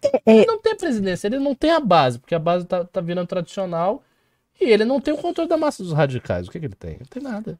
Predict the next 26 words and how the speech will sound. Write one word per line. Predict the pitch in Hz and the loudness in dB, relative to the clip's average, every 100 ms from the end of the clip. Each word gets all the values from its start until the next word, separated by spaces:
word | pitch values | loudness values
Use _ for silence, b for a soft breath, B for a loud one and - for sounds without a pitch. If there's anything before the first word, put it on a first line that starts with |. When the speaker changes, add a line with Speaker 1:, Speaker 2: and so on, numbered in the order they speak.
| _ | _
Speaker 1:
Eu | 165 | 6
vou | 214 | 6
falar | - 202 | 6 8
um | 190 | 8
negócio. | 202 151 139 143 | 8 8 6 6
Speaker 2:
Esse | - - | -2 -6
acordo | 127 - 135 131 | -6 -6 -6 -4
dele | 110 131 | -6 -8
não | 165 185 | -8 -8
vai | 131 | -10
rolar. | 104 95 78 | -10 -8 4
Speaker 1:
Eu, | 190 208 - 208 | 8 8 6 6
então, | 160 127 98 - _ 196 | 6 8 4 2 _ 8
eu | 226 240 | 8 8
tive | - - 220 180 156 147 | 4 6 8 10 8 8
on-, | 147 156 170 165 | 8 8 6 6
anteontem | 170 185 180 170 143 135 131 | 6 6 6 6 4 0 2
o, | 139 135 135 131 127 123 123 117 110 - _ - | 4 6 6 6 6 4 2 2 -2 -6 _ 0
o | 196 | 2
desprazer | 240 - 190 196 | 4 6 6 6
de | 160 | 4
conversar | 180 160 160 | 2 2 2
com | 165 | 2
um | 156 | 6
deputado | 147 - 139 | 4 4 0
federal. | - 170 139 117 123 | 0 4 6 6 4